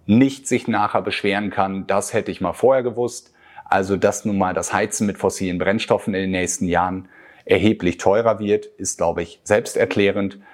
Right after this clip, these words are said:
Und dementsprechend sollte jeder sich das gut überlegen, ob er in diese Technologie weiter investiert oder ob er nun eine innovative Technik wie die Wärmepumpe für die Zukunft nutzen möchte,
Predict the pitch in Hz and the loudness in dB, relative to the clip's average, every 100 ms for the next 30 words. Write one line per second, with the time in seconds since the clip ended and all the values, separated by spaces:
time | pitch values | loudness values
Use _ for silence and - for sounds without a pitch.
0 | - - 95 95 95 - 87 - 90 90 | -18 -6 0 2 0 0 -2 -2 -4 0
1 | 90 90 87 95 120 104 92 - - - | 0 0 0 2 2 2 -2 -4 -6 0
2 | 139 156 - 120 107 110 107 110 110 _ | 0 0 0 0 2 -2 -2 -6 -8 _
3 | _ - 113 117 - 107 - 95 98 98 | _ 0 0 0 2 2 2 -2 0 0
4 | 92 90 95 95 95 90 87 80 - 78 | -2 -2 0 0 2 0 2 0 0 -2
5 | 78 73 - 143 143 - _ _ _ _ | -2 -2 2 4 4 0 _ _ _ _
6 | 143 135 123 - - 101 101 101 101 98 | 2 4 2 -2 -6 -6 -4 -4 -4 -6
7 | - _ _ 90 92 92 90 - _ _ | -12 _ _ -2 0 -2 -6 -12 _ _
8 | - 120 123 107 101 104 98 101 95 90 | 0 4 6 4 2 0 2 2 2 0
9 | 95 92 92 85 82 87 90 85 - 85 | -4 -4 -4 -2 2 2 2 -2 -4 -2
10 | 80 80 - - - 101 90 95 87 82 | -2 -4 -10 -10 0 2 2 0 -2 -2
11 | 90 87 - 90 95 - 92 | -2 -2 0 2 2 2 -2